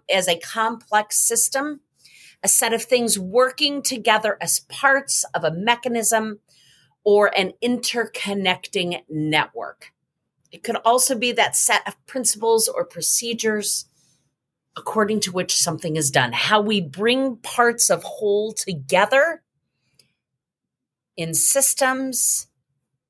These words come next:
moving on a similar course.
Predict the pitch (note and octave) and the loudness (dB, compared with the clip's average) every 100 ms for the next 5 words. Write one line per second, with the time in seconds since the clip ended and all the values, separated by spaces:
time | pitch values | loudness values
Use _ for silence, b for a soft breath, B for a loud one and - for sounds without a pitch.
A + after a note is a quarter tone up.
0 | _ _ - D#3+ G3 A#3 G#3 A3 G#3 G3+ | _ _ -10 -2 0 0 0 2 2 0
1 | G3 - _ _ _ _ _ _ _ _ | -4 -10 _ _ _ _ _ _ _ _
2 | _ _ _ _ _ - E3 E3+ F3 E3 | _ _ _ _ _ -4 0 2 0 0
3 | - D3 C#3 C3+ C3+ - - - - - | 0 0 -2 -4 -6 -10 -10 -6 -6 -8